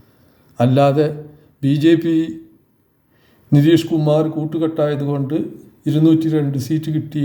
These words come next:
എന്നുള്ളതിൽ ഞാൻ യോജിക്കുന്നില്ല. നിതീഷ് കുമാർ ഒറ്റയ്ക്ക് നിന്നാലും വോട്ട് നേടുമായിരുന്നു. അത്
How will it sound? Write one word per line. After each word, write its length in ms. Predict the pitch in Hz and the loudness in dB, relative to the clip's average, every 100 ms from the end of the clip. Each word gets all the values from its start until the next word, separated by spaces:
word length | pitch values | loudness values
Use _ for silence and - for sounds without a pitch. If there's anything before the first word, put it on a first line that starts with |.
| 135 | -2
എന്നുള്ളതിൽ 500 | 135 131 131 127 139 170 - - _ _ _ _ _ _ _ _ _ - _ - | -2 -2 -2 -2 -4 -6 -16 -20 _ _ _ _ _ _ _ _ _ -20 _ 2
ഞാൻ 240 | 127 135 143 233 - - | 4 4 0 -6 -12 -4
യോജിക്കുന്നില്ല. 680 | 131 123 117 113 131 120 101 101 - - | 2 2 2 0 2 0 0 -8 -14 -4
നിതീഷ് 340 | 123 120 135 | 0 0 -2
കുമാർ 300 | - 135 139 147 | -2 0 2 2
ഒറ്റയ്ക്ക് 580 | 135 123 - 190 165 190 | 0 -4 -4 -4 0 0
നിന്നാലും 460 | 139 131 127 127 151 - - _ _ _ | 0 0 0 -2 -4 -12 -20 _ _ _
വോട്ട് 240 | 131 131 | -4 -2
നേടുമായിരുന്നു. 760 | 127 123 120 120 117 110 107 101 - - _ _ _ _ | 2 2 4 2 2 0 -2 -8 -12 -20 _ _ _ _
അത് 200 | 117 123 | -2 -2